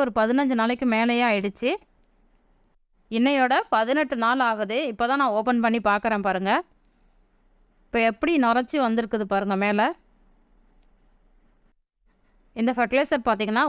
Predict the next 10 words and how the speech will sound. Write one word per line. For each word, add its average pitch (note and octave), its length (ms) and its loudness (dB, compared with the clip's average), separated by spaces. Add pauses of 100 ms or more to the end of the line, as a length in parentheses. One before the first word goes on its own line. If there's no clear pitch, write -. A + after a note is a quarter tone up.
ஒரு A#3 180 2
நாளைக்கு B3 340 2 (120)
ரெண்டு A3 300 0
முறை A3+ 180 0 (120)
கலந்து A3 320 2
விட்டுருக்கிறேன். G#3+ 500 -2 (500)
ஒரு B3+ 160 2
ஒரு C#4+ 120 2
நாள் C4+ 200 0
பார்த்தீங்கன்னா A#3+ 360 0